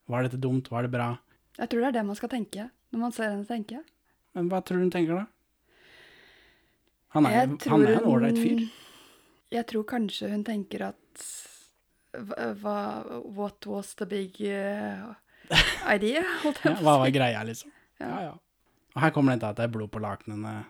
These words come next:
Speaker 1: Det er bl-, blod på lakenet, og så kommer foreldrene hjem, og Bea må liksom kjappe seg og bytte laken, og det kryssklippes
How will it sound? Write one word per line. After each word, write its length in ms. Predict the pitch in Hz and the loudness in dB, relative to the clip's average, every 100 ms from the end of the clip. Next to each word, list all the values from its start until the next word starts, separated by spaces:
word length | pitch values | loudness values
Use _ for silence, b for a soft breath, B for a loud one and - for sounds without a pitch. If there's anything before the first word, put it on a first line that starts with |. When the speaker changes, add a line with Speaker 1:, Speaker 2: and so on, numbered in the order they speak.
| b b _ _ | b b _ _
Speaker 1:
Det 80 | - | -10
er 80 | 113 | -4
bl-, 160 | 120 120 | -2 -2
blod 240 | 117 127 117 | -2 -2 -2
på 160 | 123 123 | -2 0
lakenet, 400 | 120 113 - 131 | 0 -2 -2 -4
og 80 | 139 | -4
så 140 | 131 117 | -8 -4
kommer 240 | 120 113 | -4 -2
foreldrene 400 | 127 117 113 120 | -4 -4 -4 -2
hjem, 240 | 123 135 127 | 0 0 0
og 140 | 113 | -4
Bea 160 | 110 110 | -6 -6
må 160 | 117 | -6
liksom 240 | 113 117 104 | -8 -10 -12
kjappe 400 | - 117 - - | -10 -10 -10 -10
seg 240 | 120 120 _ | -8 -10 _
og 160 | 131 | -12
bytte 160 | 120 123 | -10 -6
laken, 400 | 117 - 135 131 | -6 -4 -2 -2
og 80 | 120 | -4
det 140 | 113 | -8
kryssklippes 560 | - 127 123 - 120 123 | -6 -6 -6 -10 -10 -4